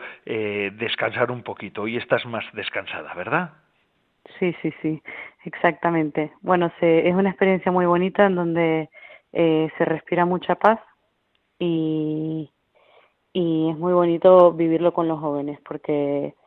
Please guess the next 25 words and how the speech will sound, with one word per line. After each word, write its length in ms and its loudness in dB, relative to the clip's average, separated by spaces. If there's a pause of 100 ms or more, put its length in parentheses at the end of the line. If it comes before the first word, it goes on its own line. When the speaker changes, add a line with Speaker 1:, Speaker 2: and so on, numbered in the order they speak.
(1200)
Speaker 2:
porque 300 4
realmente... 720 4
Eh, 920 2 (400)
se 80 2
hace 200 0
presente, 580 -4
Jesús 280 -6
se 60 -8
hace 160 -8
presente 400 -6
allí 100 0
en 80 -2
la 80 -2
Eucaristía 680 2
y 100 0
se 120 -8
hace 160 -4
presente, 540 -6 (520)
eh, 380 4
la 180 6
Virgen 320 4
allí 220 4
con 180 -2
todos 240 2
nosotros. 520 -6